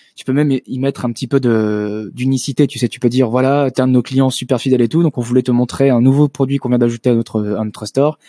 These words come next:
c'est celui-ci, euh. » Et puis tu peux mettre carrément, faire des petits déroulés, même faire des petites histoires, enfin, libre à, libre à ta créativité.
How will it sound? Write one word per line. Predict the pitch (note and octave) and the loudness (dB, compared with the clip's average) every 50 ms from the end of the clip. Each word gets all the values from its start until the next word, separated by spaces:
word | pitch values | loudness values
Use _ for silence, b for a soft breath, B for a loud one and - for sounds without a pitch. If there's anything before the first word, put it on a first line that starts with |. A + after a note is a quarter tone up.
| b b b | b b b
c'est | - - D3+ | -4 -2 -2
celui-ci, | C3+ - C#3+ B2 A#2 G#2+ - - D#3 D#3 D#3+ D#3+ D#3+ D#3 C#3+ | 0 2 2 2 2 0 -2 -2 -2 -2 0 2 4 4 4
euh. » | B2+ A2+ A2 b b b b b b b - | 4 2 0 b b b b b b b -4
Et | C3+ | -4
puis | - D3+ | -2 -4
tu | - - C#3+ | -6 -6 -4
peux | - D#3 | 0 2
mettre | E3+ F#3+ F#3+ - - | 2 2 2 0 0
carrément, | F3 D#3 D#3+ D#3+ E3 F3 F#3 F#3+ - _ _ _ _ _ | -2 0 0 2 2 2 2 0 -2 _ _ _ _ _
faire | - D#3+ D3+ | -2 0 0
des | C#3+ - | 0 0
petits | - - D#3+ | -2 0 2
déroulés, | D3+ E3 D#3 D3 D3+ D3 E3 E3+ E3 D#3 | 2 4 4 4 4 6 6 6 6 4
même | D3+ C#3+ C#3 C3+ | 4 2 0 -2
faire | - D3+ | -2 -2
des | C#3+ C#3 | -2 -2
petites | - - D3 C#3 C#3+ | -4 -6 -12 -10 -8
histoires, | D3 C#3 - - D3+ D3 D3+ D3+ | -8 -8 -4 -2 0 0 0 0
enfin, | - - B2 A#2+ A#2 A#2 A#2 | 0 -2 -2 0 0 -2 -2
libre | B2+ D3+ D3+ C#3+ D3 | -4 -4 -2 -2 -2
à, | C#3 C#3 - _ _ _ _ - | -2 -4 -6 _ _ _ _ -4
libre | D3+ D#3+ D3+ C#3 | -2 0 0 0
à | |
ta | C3+ C3+ C3 | 0 -2 -2
créativité. | - - C#3 C3+ - - C3 B2+ - E3+ F#3 F3+ | -2 -2 -4 -4 -4 -6 -4 0 2 2 2 2